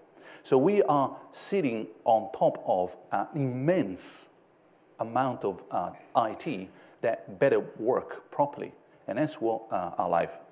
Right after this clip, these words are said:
uh, are going to depend on. So what's, uh, left in the few more minutes that I have, is I'd like to, uh, leave space for some Q and A. The question that we need to ask is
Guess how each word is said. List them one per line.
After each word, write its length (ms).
uh, 220
are 80
going 160
to 100
depend 300
on. 120
So 160
what's, 440
uh, 160
left 240
in 140
the 220
few 200
more 160
minutes 300
that 160
I 80
have, 120
is 100
I'd 100
like 260
to, 180
uh, 460
leave 220
space 280
for 140
some 200
Q 180
and 100
A. 160
The 60
question 240
that 60
we 80
need 120
to 80
ask 240
is 280